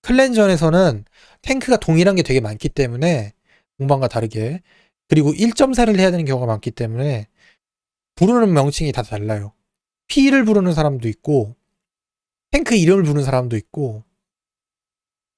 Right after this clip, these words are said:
그 다음에 닉네임을 부르는 경우도 있어요. 닉네임이 외우-, 읽-, 읽기 쉬운 경우에는. 그렇기 때문에 빠르게 일 점 사를 하기 위해서 클렌저를 할 때는 이걸 켜놓는 게, 플레이 이름까지 켜놓는 게 베스트입니다.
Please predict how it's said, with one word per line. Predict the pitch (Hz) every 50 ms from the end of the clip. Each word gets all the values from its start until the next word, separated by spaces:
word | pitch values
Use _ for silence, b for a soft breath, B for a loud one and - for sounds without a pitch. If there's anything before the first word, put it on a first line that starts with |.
| _ _
그 | - 135
다음에 | 139 135 127 123 - _ _ _ - 156
닉네임을 | 156 180 208 247 262 262 254 226 185
부르는 | 151 147 143 139 127
경우도 | 113 113 110 110 104 110
있어요. | 104 - - - 110 104 104 110 113 117
닉네임이 | 131 147 170 180 175 160 139
외우-, | 123 120 131 139 143 131
읽-, | 139 147 156 147 139 - 151
읽기 | 151 165 160 - 175
쉬운 | - - 190 160 135
경우에는. | 120 107 104 104 101 110 117 - _
그렇기 | - 156 156 - -
때문에 | _ - 147 135 135 143 165 156 127 104 98 - b b b b b b b _ _ _ _
빠르게 | - 220 240 262 262 226 240 220 202 175 151 131 - 147
일 | 143 160 156
점 | - 202 185
사를 | 165 165 160 147 151
하기 | 156 151 135
위해서 | 120 117 113 104 135 127 -
클렌저를 | - - 233 233 226 208 190 170 160
할 | 170 165
때는 | - - 151 170 202 233 254 _ _ _ _ _ _ _
이걸 | - 123 131 127 -
켜놓는 | - - 254 269 254 226 190 143
게, | 117 113 107 120 151 - _ _
플레이 | - - 226 220 190 131 123
이름까지 | 135 151 156 160 175 156 135 -
켜놓는 | - - 220 233 202 170 147 139
게 | 139 160 190 208 _ _ _ _ _ _
베스트입니다. | - 127 - - - 127 110 101 - -